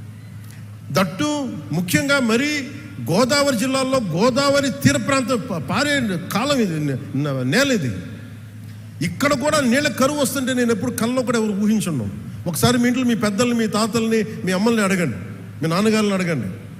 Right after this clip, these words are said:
వాళ్ళు చెప్తారు, ఎప్పుడు ఊహించుండం. రెండు వేల పద్దెనిమిదిలో నేను భీమవరం వెళ్ళి, రెండు వేల వరుసగా, ఆ, తిరుగుతున్నప్పుడు భీమవరంకి వెళ్తే మన నాయకర్ గారే ఉన్నారు, వెళ్ళి ఆయన ఎక్కడో కూర్చోబెడితే నీళ్ళు ఇస్తే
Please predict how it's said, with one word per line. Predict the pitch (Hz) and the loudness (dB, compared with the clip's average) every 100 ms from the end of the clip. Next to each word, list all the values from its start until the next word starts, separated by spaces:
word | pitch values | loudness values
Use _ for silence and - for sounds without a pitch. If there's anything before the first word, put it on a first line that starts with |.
| - - - - - | -16 -16 -16 -16 -6
వాళ్ళు | 170 185 | -2 2
చెప్తారు, | 214 - 220 | 2 2 0
ఎప్పుడు | 214 269 | 2 2
ఊహించుండం. | 262 285 262 247 175 95 - - - - - - - - - - - - - - - - - | 6 6 6 2 2 -2 -8 -10 -12 -14 -14 -16 -16 -16 -16 -16 -16 -16 -16 -16 -14 -8 -2
రెండు | 190 | 2
వేల | 285 285 | 4 4
పద్దెనిమిదిలో | - 226 175 269 262 226 190 233 - - - - - - - 185 | 4 4 4 2 2 2 0 -2 -6 -12 -14 -16 -16 -16 -6 0
నేను | 196 | 4
భీమవరం | 139 269 269 254 | 4 4 4 4
వెళ్ళి, | 247 247 | 4 4
రెండు | 220 233 | 4 4
వేల | 233 | 4
వరుసగా, | 208 165 196 240 202 165 | 2 -2 -2 0 0 0
ఆ, | 170 165 | 0 0
తిరుగుతున్నప్పుడు | 147 233 262 247 220 165 180 254 269 - - - - - - - - - | 2 2 2 2 0 0 -2 -2 -6 -10 -12 -14 -16 -16 -16 -16 -16 -8
భీమవరంకి | - 220 285 277 233 | 0 2 2 2 2
వెళ్తే | 247 220 | 0 2
మన | 254 233 208 175 156 127 101 - - - - - - - | 0 2 2 0 0 -2 -4 -8 -10 -10 -12 -14 -14 -6
నాయకర్ | 139 247 269 254 | 0 2 2 2
గారే | 247 233 | 2 2
ఉన్నారు, | 202 165 | 0 0
వెళ్ళి | 196 233 | 0 0
ఆయన | 220 | 0
ఎక్కడో | 202 226 | -2 -2
కూర్చోబెడితే | 226 247 233 240 226 | -2 -2 -2 -2 0
నీళ్ళు | 196 269 | 0 2
ఇస్తే | 262 254 202 170 208 226 | 0 0 -2 -2 -4 -6